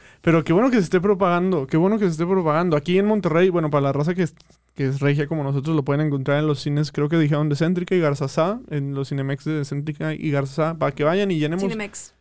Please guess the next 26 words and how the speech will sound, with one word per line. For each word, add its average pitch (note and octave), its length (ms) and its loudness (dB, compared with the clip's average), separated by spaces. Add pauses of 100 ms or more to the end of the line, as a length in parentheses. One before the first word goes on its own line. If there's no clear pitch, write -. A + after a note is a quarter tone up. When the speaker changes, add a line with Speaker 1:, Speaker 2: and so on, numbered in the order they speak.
(160)
Speaker 1:
Cinemex, D#3 460 -2 (140)
sí, F3 180 -4
para D3+ 180 2
que, C3 220 0
para C3+ 180 -4
que C#3 100 -4
vayamos C#3 380 0
y G3 80 2
llenemos. D3 460 0
La D#3 100 2
verdad E3 180 4
es F#3 80 -2
que A#3 300 -4 (100)
yo D#3 120 -2
estoy F#3+ 240 0
muy F#3+ 180 2
conmovido F3+ 540 2
porque C#3+ 280 -4
me, C3+ 160 -2
también C#3+ 480 -4
me C3+ 460 -4
metí C#3 260 -6
a C3+ 60 0
los C#3+ 160 0
comentarios C#3 560 0
de, C#3 220 -2